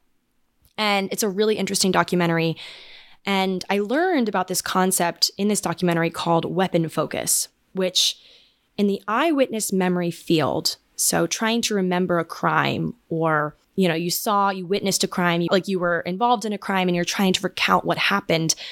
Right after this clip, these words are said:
like, weapon focus can be a major issue in criminal cases. And I'd never really thought about this, but if you consider it, you know, if you're being robbed, you might be, like, laser focused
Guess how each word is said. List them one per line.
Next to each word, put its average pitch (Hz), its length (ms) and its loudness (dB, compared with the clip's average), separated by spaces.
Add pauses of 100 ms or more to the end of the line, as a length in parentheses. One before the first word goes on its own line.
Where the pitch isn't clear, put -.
(260)
like, 165 200 -6 (220)
weapon 247 420 0
focus 180 500 0
can 190 140 0
be 185 180 0
a 175 100 -2
major 175 640 0
issue 175 580 0 (220)
in 180 180 4
criminal 160 460 0
cases. - 640 -2 (100)
And 185 100 -4
I'd 185 100 -4
never 311 180 2
really 392 200 0
thought 185 280 0
about 165 240 -6
this, - 260 0
but 196 360 0 (260)
if 277 160 0
you 339 80 8
consider 285 380 -2
it, 196 180 2 (200)
you 254 180 0
know, 240 40 4
if 226 120 -4
you're 294 80 2
being 311 280 2
robbed, 175 640 -2 (360)
you 214 160 2
might 220 360 0
be, 226 120 0
like, 180 400 0
laser 220 600 0
focused 185 680 0